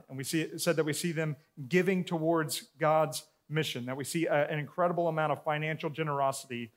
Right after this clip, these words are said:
towards God's mission. And we talked about that last week. And then we'll, we'll see, uh, this week, really the next three, which is that we see them hear God's word,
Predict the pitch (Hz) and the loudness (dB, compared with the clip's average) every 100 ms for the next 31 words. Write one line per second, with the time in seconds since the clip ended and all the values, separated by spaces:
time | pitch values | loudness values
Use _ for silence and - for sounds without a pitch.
0 | _ _ 151 147 147 147 127 139 131 135 | _ _ 0 0 2 0 0 -4 -4 -4
1 | 127 127 143 143 135 139 135 139 - _ | -2 0 0 2 0 2 0 0 -8 _
2 | - 139 147 139 - 123 113 _ _ - | -4 2 2 2 -4 -8 -10 _ _ -2
3 | 165 185 175 185 - 180 175 - 180 165 | 0 2 2 0 0 0 0 0 2 0
4 | 165 156 147 240 214 180 196 262 180 160 | 0 0 2 0 2 0 2 2 2 4
5 | 160 - - 170 165 107 107 _ _ - | 2 0 -4 -2 -2 -2 -8 _ _ -8
6 | 165 170 170 170 160 190 165 143 120 - | -4 0 2 2 0 0 0 -2 -4 -4
7 | 196 226 247 247 - _ _ - 160 156 | -2 0 -2 -4 -8 _ _ 0 2 2
8 | 147 160 160 156 | 0 0 0 -2